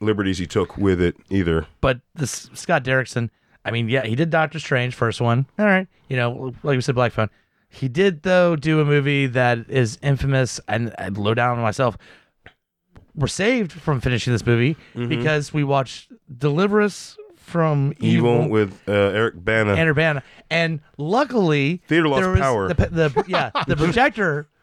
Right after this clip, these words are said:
Speaker 2: malfunctioned.
Speaker 1: Oh, was it, was that? Was
Speaker 2: Yeah,
Speaker 1: that it? Okay.
Speaker 2: 'cause the,
Speaker 1: Yeah.
Speaker 2: the, the manager came in and said, "Hey, if you want, I can try to get it back on screen." And we
Speaker 1: No.
Speaker 2: said,
Speaker 1: We said no.
Speaker 2: "We've seen enough." And we're about forty,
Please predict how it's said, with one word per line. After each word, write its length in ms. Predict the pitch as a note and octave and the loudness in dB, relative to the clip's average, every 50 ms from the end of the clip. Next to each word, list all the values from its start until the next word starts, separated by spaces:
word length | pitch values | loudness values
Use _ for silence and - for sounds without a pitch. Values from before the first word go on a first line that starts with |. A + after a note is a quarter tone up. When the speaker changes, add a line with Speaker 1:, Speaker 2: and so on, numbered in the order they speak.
| _ _ | _ _
Speaker 2:
malfunctioned. 600 | D#3+ D#3 C#3+ - D3+ D3 D3 C3 C#3 D#3 D#3+ F3 - - | -2 -2 0 0 0 0 0 0 -2 -4 -4 -6 -4 0
Speaker 1:
Oh, 100 | C3+ C3+ | 2 4
was 160 | C3 C3 A#2 | 4 4 2
it, 140 | A#2 A2+ G2 | 0 -2 -2
was 100 | A2 G#2+ A2 | -2 0 2
that? 220 | B2 C#3+ D#3+ - _ _ | 2 2 0 -2 _ _
Was 80 | E3 E3+ | -2 0
Speaker 2:
Yeah, 120 | D3+ C#3 | 0 0
Speaker 1:
that 40 | D3 | 0
it? 60 | - | 0
Okay. 240 | A#2 A#2+ G#2 F#2+ E2 | 0 -2 -2 -4 -2
Speaker 2:
'cause 200 | - G3 F3+ C#3+ | -2 -2 -2 -2
the, 140 | - E3+ E3 | -2 -4 -4
Speaker 1:
Yeah. 240 | D#3 G#2+ G#2 F#2 B2 | -2 0 0 0 0
Speaker 2:
the, 80 | D3 - - _ _ _ _ _ | -2 -4 -10 _ _ _ _ _
the 400 | - C#3 C#3+ C3 B2+ A#2+ A#2+ A#2 - _ _ _ | -2 0 2 4 4 2 0 -2 -4 _ _ _
manager 340 | D3 D#3 D#3+ D#3+ C#3 D#3 C#3 | -2 0 0 0 0 -2 0
came 220 | C#3+ D3 C#3 C#3 | 2 2 2 2
in 180 | C#3+ C#3+ C3+ C3 | 2 0 0 0
and 100 | B2+ A#2 | -2 -2
said, 140 | - C3+ B2 - - - - _ _ | -2 -4 -4 -4 -12 -20 -20 _ _
"Hey, 340 | - D#3+ D#3+ D#3 D#3 D#3 D3 | -2 0 2 2 2 0 -2
if 80 | C#3 B2 | -4 -6
you 100 | D3 D3 | -2 0
want, 300 | D#3 D#3 D#3 D#3 D3+ - | 2 2 2 2 0 -2
I 120 | - C#3 | -6 -6
can 280 | B2 C3 C#3+ C3 B2+ B2 | 0 0 0 0 0 -4
try 180 | - - D3+ C3+ | -4 -2 -2 -2
to 60 | C3+ | -2
get 120 | A2+ C3 B2+ | 0 -2 -2
it 80 | G#2+ | -2
back 160 | A2+ B2 B2 A2+ | -2 -2 -2 -2
on 120 | A#2 A#2 | -4 -4
screen." 340 | - - D3+ D#3+ D#3 C#3+ C#3 | -4 -4 -2 -2 -2 -2 -4
And 100 | - B2+ | -6 -4
we 60 | B2+ | -2
Speaker 1:
No. 120 | A2 A2 G2 | 0 0 0
Speaker 2:
said, 180 | C#3 C3+ C3 - - - - - | 0 -2 -4 -6 -14 -20 -20 -6
Speaker 1:
We 100 | - A2+ | -6 -2
said 160 | G#2+ B2+ A#2 - | 0 0 0 2
no. 100 | G#3 F#3+ | 0 0
Speaker 2:
"We've 100 | E3+ D#3 | -2 -2
seen 160 | - G3+ F#3+ | -2 -2 -2
enough." 480 | F3 E3+ E3+ E3 D#3 D#3 D3+ - _ _ - - _ _ | 0 0 2 2 2 0 -2 -6 _ _ -20 -20 _ _
And 80 | - D#3 | 0 0
we're 60 | E3 | 0
about 240 | D#3+ D3+ D3+ D3+ - | 2 2 0 0 -2
forty, 720 | - _ - E3+ E3+ E3 E3 D#3 D#3 D#3 D#3 E3 D#3+ D#3 | -6 _ -2 0 0 2 2 2 2 2 2 2 0 -2